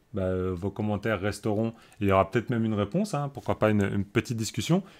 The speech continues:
Et comme le chef otaku, lui, sur Twitter, supprime la totalité des commentaires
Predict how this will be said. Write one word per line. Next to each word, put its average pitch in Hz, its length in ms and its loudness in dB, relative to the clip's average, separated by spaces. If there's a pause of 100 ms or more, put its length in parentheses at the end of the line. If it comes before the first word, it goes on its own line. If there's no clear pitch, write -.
(260)
Et 165 320 12
comme 175 220 4
le 165 80 6
chef 160 420 0
otaku, 143 460 -4 (140)
lui, 135 160 -2
sur 113 220 -10
Twitter, 135 460 2 (320)
supprime 160 520 4
la 113 120 6
totalité 143 500 2
des 120 120 2
commentaires 120 500 -2